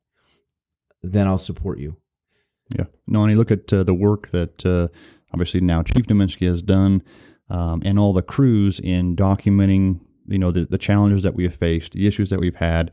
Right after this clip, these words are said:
Speaker 2: There's been a lot of work, uh, that's been put in that maybe not everybody realizes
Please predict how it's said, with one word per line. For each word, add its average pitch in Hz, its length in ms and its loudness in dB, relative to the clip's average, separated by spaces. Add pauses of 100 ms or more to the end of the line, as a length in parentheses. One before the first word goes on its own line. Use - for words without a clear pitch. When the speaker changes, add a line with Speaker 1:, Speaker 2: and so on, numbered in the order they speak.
(340)
Speaker 2:
There's 104 140 0
been 101 100 2
a 92 40 4
lot 92 220 2
of 95 100 2
work, 92 420 0 (200)
uh, 87 140 -4
that's 85 160 -4
been 92 160 -2
put 110 240 0
in 95 400 2 (320)
that 95 200 0
maybe 95 180 0
not 92 100 2
everybody 92 320 0
realizes 85 720 0